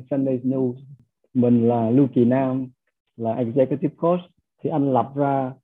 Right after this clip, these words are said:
Coachagi, sứ mệnh duy nhất là giúp cho các cá nhân với những hoài bão lớn đạt được giấc mơ của mình. Thì cái Coachagi ấy, nó là viết tắt của chữ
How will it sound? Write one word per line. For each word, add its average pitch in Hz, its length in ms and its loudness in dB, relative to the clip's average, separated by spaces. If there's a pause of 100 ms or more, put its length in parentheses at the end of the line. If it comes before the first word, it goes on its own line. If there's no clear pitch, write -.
Coachagi, 139 580 0 (120)
sứ 165 100 4
mệnh 110 300 0
duy 127 120 2
nhất 170 260 0
là 123 140 -8
giúp 123 220 -2 (120)
cho 127 320 -4 (500)
các 156 180 -4
cá 143 120 -2
nhân 131 440 2
với 127 120 0
những 127 380 -2
hoài 110 160 -6
bão 98 180 -4
lớn 143 380 -2 (380)
đạt 113 240 0
được 104 80 -6
giấc 135 140 -2
mơ 127 200 2
của 143 60 -2
mình. 110 160 0 (520)
Thì 120 160 4
cái 156 140 4
Coachagi 151 640 6
ấy, 160 140 -8 (480)
nó 160 200 -2
là 139 120 -2
viết 135 140 -2 (120)
tắt - 100 -16 (100)
của 123 180 2 (100)
chữ 113 240 -2